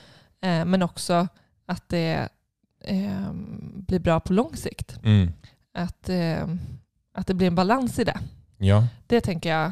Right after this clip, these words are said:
Speaker 1: handlar mycket om ett hållbart sparande.
Speaker 2: Verkligen. Ja, den balansen tror jag är, är, är jätteviktig att kunna ha. Det kän-, känns det inte lite så här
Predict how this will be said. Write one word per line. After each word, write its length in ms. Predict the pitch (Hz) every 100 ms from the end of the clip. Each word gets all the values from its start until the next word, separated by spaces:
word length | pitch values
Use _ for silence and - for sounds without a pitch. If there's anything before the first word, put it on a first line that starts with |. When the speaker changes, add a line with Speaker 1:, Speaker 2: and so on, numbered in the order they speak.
| - -
Speaker 1:
handlar 220 | 190 170 160
mycket 200 | 175 -
om 120 | 165
ett 100 | -
hållbart 380 | 180 196 160 -
sparande. 520 | - - 160 180 196 - - _ _ _ _ _ -
Speaker 2:
Verkligen. 540 | 98 90 90 - 113 - - -
Ja, 220 | 104 101
den 160 | 95
balansen 380 | 104 110 90 92
tror 140 | - -
jag 120 | -
är, 200 | - -
är, 100 | -
är 80 | 117 - _ _
jätteviktig 600 | 98 98 - 92 - 123 - _ _ _ - _
att 120 | 117
kunna 200 | - 95
ha. 80 | 104 - - - _ - - -
Det 180 | 110 110
kän-, 300 | 143 147 107
känns 200 | 117 107
det 80 |
inte 160 | 139 117
lite 460 | 120 156 113 - 110
så 120 | 107
här 240 | 101 -